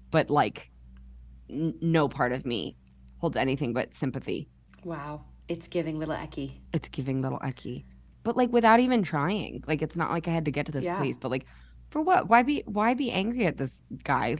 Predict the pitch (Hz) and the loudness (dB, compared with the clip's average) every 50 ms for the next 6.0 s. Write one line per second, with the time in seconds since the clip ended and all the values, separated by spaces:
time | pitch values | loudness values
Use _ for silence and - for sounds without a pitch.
0 | - - 185 208 262 262 277 208 190 147 - - 139 127 120 120 139 151 156 185 | -4 -4 -2 0 0 0 2 2 0 0 2 0 0 0 2 2 2 2 2 2
1 | 208 208 - 196 196 180 - - - 196 214 240 233 - - 170 165 147 139 139 | 0 0 0 0 -2 -2 -2 -2 -2 0 0 0 -2 -4 -4 -2 2 4 4 4
2 | 139 135 139 139 143 151 147 147 135 123 - - - - - 143 139 135 151 156 | 4 4 4 4 4 4 4 4 4 2 0 -2 -4 -2 0 0 0 0 -2 -2
3 | 147 135 117 - 104 160 - - 156 - - 151 127 117 131 - - 120 117 - | -2 -2 -2 -2 -4 -4 -4 -4 -4 -4 -4 -4 -4 -4 -4 -4 -4 -4 -4 -4
4 | - 131 123 - - 131 123 151 165 - - - - - 233 269 247 - - 160 | -4 -6 -6 -6 -4 -4 -4 -4 -4 -8 -12 -8 0 2 2 2 2 4 4 4
5 | 131 117 98 107 131 - - 139 131 - 131 131 110 117 170 175 - - - - | 4 4 4 2 0 2 2 0 0 0 0 0 0 0 0 -2 -4 -6 -10 -12